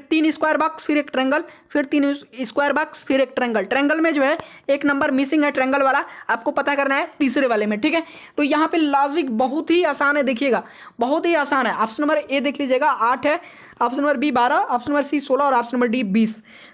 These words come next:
तो चलिए फटाफट सॉल्व कीजिए, सॉल्व करके बताइए कैसे होगा, बेहद आसान है। सॉल्व कीजिए और बताइए कैसे होगा, ये क्वेश्चन नंबर आठ है, बेहद आसान प्रश्न है ये आपके लिए। चलिए मैं आप सभी को बताता हूँ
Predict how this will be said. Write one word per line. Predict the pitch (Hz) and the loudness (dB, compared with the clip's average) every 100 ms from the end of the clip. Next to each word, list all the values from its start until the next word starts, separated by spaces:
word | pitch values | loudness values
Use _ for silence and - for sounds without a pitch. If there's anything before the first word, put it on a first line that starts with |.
| - | -6
तो | 233 | -2
चलिए | 277 330 | 0 0
फटाफट | 330 320 330 | 0 -2 -4
सॉल्व | - 302 285 | -2 0 0
कीजिए, | 269 269 294 | -2 -2 0
सॉल्व | 285 262 | 0 0
करके | 254 294 302 | -2 -2 0
बताइए | 285 294 330 320 | 2 2 0 -2
कैसे | 269 254 302 | 0 2 0
होगा, | 269 262 208 - - _ _ | 2 0 -2 -6 -20 _ _
बेहद | 214 247 302 294 | 0 2 2 0
आसान | 294 294 277 | 0 0 2
है। | 247 | 0
सॉल्व | 233 247 247 | 0 -2 -2
कीजिए | 277 262 320 339 - - - | -2 0 0 -2 -8 -20 -4
और | 254 247 | -2 0
बताइए | 262 269 277 349 339 - _ - | 0 0 2 0 -4 -14 _ -2
कैसे | 262 262 311 | -2 0 0
होगा, | 269 269 285 | 2 2 0
ये | 277 262 240 | 0 2 0
क्वेश्चन | 240 247 285 | 0 -2 0
नंबर | 277 277 | 0 0
आठ | 294 247 262 262 | 0 0 -2 0
है, | 233 185 - _ - | -2 -2 -6 _ -2
बेहद | 233 277 | 0 2
आसान | 240 247 262 269 | 0 0 0 0
प्रश्न | 262 262 269 | -2 -2 0
है | 277 | 0
ये | 277 262 | 2 0
आपके | 226 - 220 | -2 -2 -2
लिए। | 202 175 - - - _ | -2 -6 -10 -20 -20 _
चलिए | 277 240 180 - - - | -2 0 -2 -6 -20 -2
मैं | 214 277 | 0 2
आप | 302 262 262 | 0 -2 -2
सभी | - 277 | -2 -2
को | 277 285 | 0 0
बताता | 254 240 247 | 0 0 0
हूँ | 269 254 311 | 2 2 0